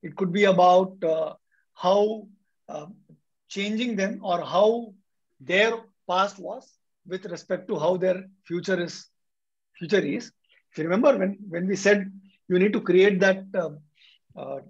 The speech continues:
di-, a contrast, right? Uh, with respect to what the past was, with respect to, and what the future is gonna be. In the first session, we spoke about that. So dissatisfaction, how do you create that dissatisfaction?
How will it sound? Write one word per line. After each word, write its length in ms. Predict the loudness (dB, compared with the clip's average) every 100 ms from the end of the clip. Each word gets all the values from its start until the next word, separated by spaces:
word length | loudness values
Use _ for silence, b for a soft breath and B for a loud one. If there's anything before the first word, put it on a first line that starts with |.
| -6
di-, 200 | -4 -4 -12 -12 -12 -16 -20 _ _ _ _ _ _ -20 _ _ b b _
a 100 | -10
contrast, 680 | 0 2 4 2 0 -4 -18 _ _ _ -6
right? 240 | -6 -6 _ _ _ _ _ _
Uh, 200 | -10 -10 -8
with 160 | -8 -6
respect 340 | -2 -4 2
to 340 | 4 4 2 -8
what 300 | 2 2 2
the 100 | -2
past 340 | 0 -4 -2
was, 240 | -2 -2 -2
with 140 | -12
respect 320 | -12 -14 -12
to, 160 | -10 -10 -10
and 220 | -10 -4
what 220 | -2 -2
the 60 | -2
future 260 | -6 -2 -2
is 120 | -2
gonna 160 | -10 -20
be. 100 | -20
In 80 | -16
the 80 |
first 200 | -6 -4
session, 220 | -4 -8 -12
we 60 |
spoke 220 | -8 -6 0
about 200 | 0 0
that. 160 | -4 _ _ B B B B B
So 460 | 2 4 4 0 0
dissatisfaction, 680 | 2 4 4 4 0 -2 0
how 120 | 2
do 80 | 4
you 100 | 4
create 300 | 2 0 2
that 140 | 0 -4
dissatisfaction? 760 | -10 -12 -12 -14 -16 -16 -20